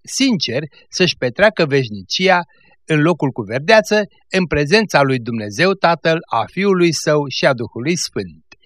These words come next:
Compozitorul acestei poezii pur și simplu a intuit pătrunderea în cer a unor oameni ziși credincioși, care, sub masca religiozității lor din afară, ascundeau, de fapt, umblarea după plăcerile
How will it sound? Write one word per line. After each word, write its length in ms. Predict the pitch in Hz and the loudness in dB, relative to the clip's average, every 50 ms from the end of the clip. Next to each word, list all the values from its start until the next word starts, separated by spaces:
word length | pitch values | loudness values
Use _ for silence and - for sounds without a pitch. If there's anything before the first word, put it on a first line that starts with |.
| _ - - _ _ | _ -20 -20 _ _
Compozitorul 720 | 202 208 196 214 214 190 214 202 - 311 320 294 254 190 | 0 0 0 0 0 0 0 0 0 0 2 2 2 2
acestei 420 | 165 - - 240 185 - 165 139 | 0 0 0 -4 0 0 0 0
poezii 540 | 113 - 113 104 120 143 185 285 294 220 - - | 0 -2 -6 -6 -6 -4 -4 -4 -4 -4 -4 -4
pur 160 | 330 311 240 | -2 -2 0
și 120 | - 175 | 0 -2
simplu 420 | 151 - 262 277 247 202 214 208 208 - _ - 151 | -2 -2 -2 -2 -2 0 2 0 0 0 _ 2 2
a 60 | 170 | 2
intuit 520 | 175 175 170 147 - 175 202 233 196 135 - - - - | 2 2 0 -2 -2 -2 -2 0 -2 -4 -6 -12 -12 -4
pătrunderea 680 | - 135 131 - - 185 185 160 135 131 117 123 123 | -2 -2 -2 0 0 0 2 2 0 0 0 0 0
în 120 | 117 107 | -2 -2
cer 240 | 98 - - 202 226 220 - _ - - - - | -2 0 2 2 2 0 -4 _ -18 -20 -12 0
a 100 | - 170 | 4 4
unor 300 | 190 190 185 180 170 160 | 6 6 6 4 4 6
oameni 400 | 165 185 190 190 185 185 180 185 - - - 156 151 | 6 8 6 6 6 2 0 0 -4 -8 -12 -8 -4
ziși 280 | 180 208 165 - - - - - _ | -2 0 0 0 -2 -4 -6 -10 _
credincioși, 760 | - - 143 139 127 117 123 110 101 - - 233 240 202 - - _ - _ _ _ _ | -4 -2 -2 -2 -2 -2 -6 -8 -6 -2 -2 0 0 -2 -4 -8 _ -20 _ _ _ _
care, 360 | - 175 139 113 98 117 170 226 - _ _ _ | 4 6 6 6 4 0 -4 -6 -8 _ _ _
sub 300 | - - 214 185 170 196 | -6 -4 -2 -2 0 2
masca 360 | 277 285 269 - - 208 175 | 2 2 2 2 4 4 4
religiozității 1000 | 170 165 165 156 156 156 135 147 147 143 139 123 139 135 - 269 269 - - 151 | 4 4 2 2 0 0 0 0 0 0 0 -2 -4 -2 0 0 0 0 -2 0
lor 180 | 139 165 160 139 | 2 2 2 2
din 180 | 123 151 131 | 0 -2 -2
afară, 400 | 123 110 - - 139 156 190 226 226 - _ _ _ | -2 -4 -2 0 2 2 2 2 0 -2 _ _ _
ascundeau, 680 | - 151 170 - - - 185 175 170 170 214 220 208 175 | 0 0 0 0 0 -2 -2 -2 2 4 6 6 4 4
de 160 | 147 165 170 | 2 0 -2
fapt, 420 | 147 - - 190 196 - _ - - | 0 0 0 -2 -2 -2 _ -18 -14
umblarea 540 | _ - 170 160 147 147 160 165 165 156 156 | _ -4 -4 -4 0 2 2 4 4 2 2
după 260 | 143 139 - 151 143 | 0 -2 -2 0 0
plăcerile 760 | 131 - 143 135 127 - - 180 175 170 160 156 151 151 151 | 0 0 -2 -4 -4 -2 0 0 0 0 0 0 0 0 -2